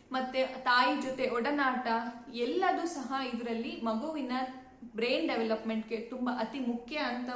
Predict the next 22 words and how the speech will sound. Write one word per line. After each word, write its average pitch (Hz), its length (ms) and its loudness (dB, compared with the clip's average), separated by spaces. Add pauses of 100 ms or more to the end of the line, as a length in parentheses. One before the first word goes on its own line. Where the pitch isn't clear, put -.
ಉಲ್ಲೇಖನೂ 220 520 0
ಸಹ 220 380 -2
ಇದೆ. 180 220 -2 (800)
ಹಾಗೆ 277 560 0 (180)
not 247 420 0
only 370 140 2
for 285 540 2
ಪುರಾತನ 277 520 2
ಅಂತ 269 220 0
ಅಲ್ಲ, 202 300 2 (460)
ಹಾಗೆ 254 260 6
ಸೈಂಟಿಫಿಕ್ 359 600 0
ಹಾಗೂ 226 460 2
ಎಂ 269 280 0
ಆರ್ 339 200 8
ಐ, 285 320 0
ಇ - 20 2
ಇ 320 320 2
ಜಿ 359 200 2
ಅಂತ 285 260 0
ಸ್ಕ್ಯಾನಿಂಗ್‌ಗಳಲ್ಲೂ 233 880 0
ಸಹ 233 460 -4